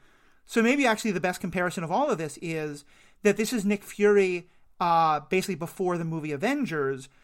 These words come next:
thinking he can make weapons out of the Tesseract, you know? Uh, that he's been scared, he wants something to do, but he's clearly messing with things beyond his power, and, and I think the movie's pretty clear, like,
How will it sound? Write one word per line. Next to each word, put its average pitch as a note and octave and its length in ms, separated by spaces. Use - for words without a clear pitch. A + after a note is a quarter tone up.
thinking G#3+ 360
he G3 100
can F3+ 140
make E3 180
weapons D3+ 320
out C3+ 140
of B2+ 60
the - 60
Tesseract, G#2 640
you D3 80
know? C3+ 220
Uh, D3 480
that D#3 240
he's E3 260
been C#4 240
scared, F3+ 560
he E3 140
wants F3+ 380
something F#3 320
to E3+ 80
do, F3 480
but G#3+ 100
he's G3+ 120
clearly A#3+ 380
messing G3+ 340
with F3+ 120
things E3+ 300
beyond D#3+ 320
his F#3+ 80
power, D3 500
and, E3 240
and F#3 100
I F3+ 40
think G#3 140
the G#3+ 60
movie's A3 220
pretty F3+ 140
clear, D#4 240
like, F#3 180